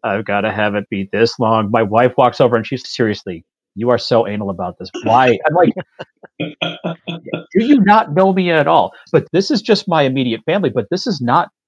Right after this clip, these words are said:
Speaker 1: any different than our average users. The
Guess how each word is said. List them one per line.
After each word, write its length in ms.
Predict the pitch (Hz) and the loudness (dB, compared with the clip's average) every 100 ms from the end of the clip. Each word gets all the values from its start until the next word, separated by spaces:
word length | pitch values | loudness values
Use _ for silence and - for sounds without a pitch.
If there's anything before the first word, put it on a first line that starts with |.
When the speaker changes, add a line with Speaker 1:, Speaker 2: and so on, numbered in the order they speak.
| _ 147 175 143 | _ -8 -6 -4
Speaker 1:
any 160 | 156 | -4
different 540 | 104 147 196 175 131 120 | -4 -4 0 -2 0 -2
than 240 | 135 127 - | 0 0 0
our 180 | 135 143 | 0 2
average 380 | 143 120 104 | -2 -2 -6
users. 500 | 117 160 - - - _ _ _ - - _ | -8 -8 -10 -16 -20 _ _ _ -20 -20 _
The 160 | 120 | -4